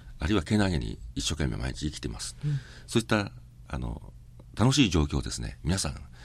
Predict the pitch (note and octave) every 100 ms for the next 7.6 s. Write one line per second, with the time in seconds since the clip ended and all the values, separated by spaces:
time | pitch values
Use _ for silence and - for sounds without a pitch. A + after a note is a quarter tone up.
0 | - - - - - - B2 A#2+ - G2
1 | B2+ C3+ C3+ F#2+ - C#2+ - A#1+ - -
2 | F3+ D#3 - - - - B1+ A#1 B2 G#2
3 | - A1 - A2+ C3+ E3+ E3+ D3+ C3 -
4 | F#2+ F2+ E2+ E2 - - - - D#2 D#2+
5 | B1+ A1+ - A#1+ A#1 A#1 A1+ G1+ - -
6 | - - - - D2+ C#2+ C#2 C#2 - C2+
7 | - - - C#2 C2+ C2